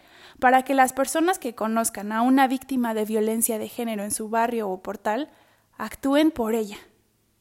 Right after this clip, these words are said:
Y ya para finalizar, me gustaría regalarles más cifras, cifras que son extremadamente alarmantes. Resulta ser que en el mes de marzo,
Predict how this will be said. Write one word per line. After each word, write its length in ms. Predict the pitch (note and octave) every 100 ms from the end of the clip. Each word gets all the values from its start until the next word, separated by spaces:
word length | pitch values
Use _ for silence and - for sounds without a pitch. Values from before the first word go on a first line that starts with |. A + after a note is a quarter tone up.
| _ - - _ _
Y 160 | E4 F4
ya 140 | G4+ G#4
para 220 | G#4+ G#4
finalizar, 680 | D4 A#3 G#3 G#3 - B3 B3 - _ - - - -
me 120 | B3
gustaría 880 | C4 - - C#4+ D4+ F4 F4+ F4 - -
regalarles 880 | - B3 A3+ A#3 A#3+ B3+ C4+ D4+ - _ -
más 300 | B3+ C#4+ -
cifras, 480 | A#3+ G#3+ - - - _ _ _ _ _
cifras 600 | - E4 D#4+ E4+ F4 E4+
que 100 | C#4+
son 320 | - C#4 C#4 -
extremadamente 1120 | C4+ - C#4 C#4 D4 D4+ D#4+ C#4+ C#4+ D4 C#4+
alarmantes. 880 | B3 G3+ G#3+ A3 A3 - - - - _ _ _ _ _ _ _ _ _
Resulta 460 | C#4+ D#4+ G4+ G4 A4+
ser 340 | G4+ F#4 E4
que 220 | - C#4 B3
en 100 | A#3+
el 160 | B3
mes 220 | B3+ D4
de 100 | C#4+
marzo, 580 | D#4 D#4 C4+ - F#3+ -